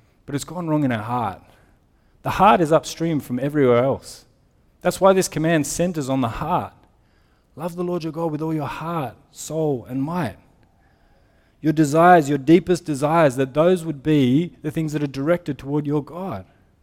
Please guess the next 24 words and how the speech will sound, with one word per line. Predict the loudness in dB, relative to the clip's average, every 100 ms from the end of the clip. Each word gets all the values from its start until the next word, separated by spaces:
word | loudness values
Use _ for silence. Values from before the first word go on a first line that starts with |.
| _ _ _ _ _ _ _ _ _ _ -4
And | 0 4
then | 4 2
from | 0 2
that, | 4 4 4
everything | 0 0 0
else | 0 0 0
in | 0
the | 4
life | 4 4
following | 0 0 0
God | 2 0
flows. | -2 -4 -4 -4 -10 -20 -20 _ _ _ _ _ _ _ _ _ _ _ _ _ _ 2
That | 4
is | 4
the | 2
case | 2 2 2
that | 2
obedience | 0 0 0 2 4 4 2 0 -6
follows | -18 0 4 4 4
from | 0 -4
a |
heart | -2 -2 -4
for | -6 -4
God. | 2 4 2